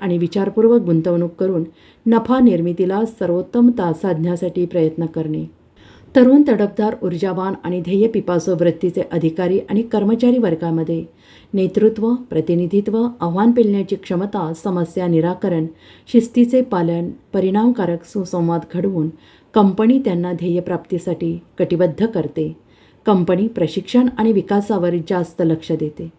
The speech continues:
त्यासाठी कर्मचाऱ्यांना सातत्यानं ट्रेनिंग देते. अशा बेस्ट प्रॅक्टिसेसचा ग्राहकाला चांगल्या सुविधा देण्यासाठी आणि कंपनीची वाढ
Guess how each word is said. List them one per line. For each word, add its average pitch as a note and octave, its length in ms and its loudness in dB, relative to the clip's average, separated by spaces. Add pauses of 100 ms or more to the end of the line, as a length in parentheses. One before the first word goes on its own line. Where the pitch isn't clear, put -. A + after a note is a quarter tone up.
(440)
त्यासाठी A#3 380 4
कर्मचाऱ्यांना G3 840 -2
सातत्यानं F3+ 760 -4 (460)
ट्रेनिंग A#3 420 6
देते. E3 420 -2 (540)
अशा A#3+ 200 4
बेस्ट G3 500 0
प्रॅक्टिसेसचा G#3 760 0 (100)
ग्राहकाला F3 680 0 (480)
चांगल्या A#3+ 380 4
सुविधा F#3 440 -2
देण्यासाठी F3+ 800 -2 (400)
आणि A3 140 4
कंपनीची G#3 760 2
वाढ F3 300 2